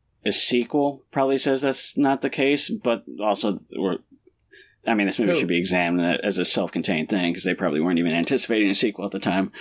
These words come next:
Speaker 2: Yeah.
Speaker 1: Um,
Speaker 2: Well, and a sequel could be anything. It could be like, "Oh, another curse came where now magic's here."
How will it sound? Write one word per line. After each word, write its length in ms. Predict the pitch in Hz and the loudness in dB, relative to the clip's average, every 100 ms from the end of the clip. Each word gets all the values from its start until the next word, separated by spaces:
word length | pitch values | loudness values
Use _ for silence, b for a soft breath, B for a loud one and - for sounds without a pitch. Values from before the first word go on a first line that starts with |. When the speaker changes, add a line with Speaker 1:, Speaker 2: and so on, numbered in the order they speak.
| B | B
Speaker 2:
Yeah. 240 | 139 117 - | -2 -2 -4
Speaker 1:
Um, 280 | - 117 110 | -2 2 4
Speaker 2:
Well, 140 | - - | 4 4
and 280 | 196 196 143 | 2 0 0
a 60 | 135 | -4
sequel 400 | - 139 117 117 | -2 -4 0 -2
could 160 | 120 101 | -2 -4
be 120 | 92 | -2
anything. 300 | 127 110 95 | 0 -2 -4
It 40 | |
could 100 | 120 107 | -4 0
be 100 | 117 | 2
like, 120 | 120 | 2
"Oh, 160 | 160 143 | 2 2
another 300 | 127 135 127 | 0 0 -2
curse 400 | - 151 156 - | -2 -2 -2 -2
came 260 | 113 104 | -2 0
where 120 | 104 | 0
now 120 | 107 113 | 0 0
magic's 400 | 117 127 - - | 0 -2 -6 -6
here." 220 | 60 | -8